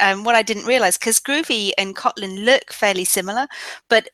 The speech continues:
um, in terms of the actual sliding scale of sort of staticness versus dynamicness, they're actually on completely opposite ends of the scale, with Java somewhere in the middle.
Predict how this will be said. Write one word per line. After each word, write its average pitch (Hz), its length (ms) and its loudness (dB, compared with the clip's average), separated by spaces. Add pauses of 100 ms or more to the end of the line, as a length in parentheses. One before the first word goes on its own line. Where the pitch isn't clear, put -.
(140)
um, 208 260 4
in 208 120 -2
terms 233 260 0
of 220 60 -8
the 214 120 4
actual 208 340 0
sliding 190 480 2
scale 190 460 2
of 160 260 -2
sort - 200 -2
of - 80 0
staticness 170 540 -2
versus 165 300 -2
dynamicness, 160 600 0
they're 170 140 2
actually 165 460 0
on 170 140 -2
completely - 520 -6
opposite - 360 -2
ends 175 180 2
of - 80 -2
the 160 40 2
scale, 165 480 2 (300)
with 185 140 -4
Java 190 260 4
somewhere 180 300 2
in 170 100 0
the 165 60 -6
middle. 208 320 -4